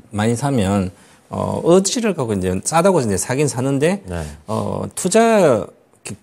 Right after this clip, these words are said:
Speaker 1: 정체성은 기관을 얼마 가지고 가는지를 생각하고 사야 되거든요. 그래서
Speaker 2: 음.
Speaker 1: 이런 건 장기로 아주 지금 좋은 가격이고, 어, 개인이 외국인과 기관이 판다고,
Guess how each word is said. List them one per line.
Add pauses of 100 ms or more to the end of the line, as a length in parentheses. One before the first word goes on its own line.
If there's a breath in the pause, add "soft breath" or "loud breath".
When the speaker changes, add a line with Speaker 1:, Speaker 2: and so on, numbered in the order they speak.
Speaker 1:
정체성은
기관을
얼마
가지고
가는지를
생각하고
사야
되거든요.
그래서
Speaker 2:
음. (280 loud breath)
Speaker 1:
이런
건
장기로
아주
지금
좋은
가격이고, (400 loud breath)
어,
개인이
외국인과
기관이
판다고,